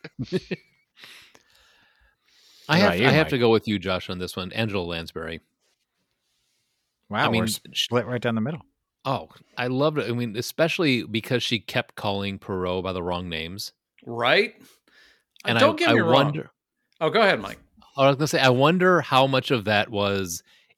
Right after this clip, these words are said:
Speaker 2: in the script and how much of that was just Angela Lansbury hamming it up.
Speaker 4: Right. And, and don't get me wrong, uh, Poirot always needs a sidekick. Like, whether it's Hastings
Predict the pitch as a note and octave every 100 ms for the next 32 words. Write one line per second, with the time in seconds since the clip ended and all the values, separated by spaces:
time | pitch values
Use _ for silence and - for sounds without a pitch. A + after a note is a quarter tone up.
0 | - A#2 B2 - - B2 - G2+ - G#2
1 | G#2 G2+ F#2 F#2+ F#2+ G#2 F2+ F#2 F#2 -
2 | _ - F#2+ F2+ F2+ F2+ F#2 F2 F#2 F2+
3 | F2 E2 _ _ - - G2 E2+ E2 D#2
4 | - _ - _ - - A#2 A#2 D3+ F3+
5 | _ _ _ _ _ _ - E3 G#3+ D3+
6 | A3 G#3 A3+ G3 D3+ A#2+ G2 F#2 _ D#3
7 | D3+ - - D#3 D#3 E3 F#3+ F3 D3+ -
8 | - _ - C#3+ D#3 D3+ C#3+ B2+ C3+ A#2+
9 | A#2+ A2 G#2 G#2+ - B2+ - A#2+ G#2+ -
10 | - - - _ _ _ _ _ _ -
11 | A2 G#2 A#2 A2 G#2 - D#3+ E3 - E3+
12 | D#3 D3 C#3+ D3 C#3+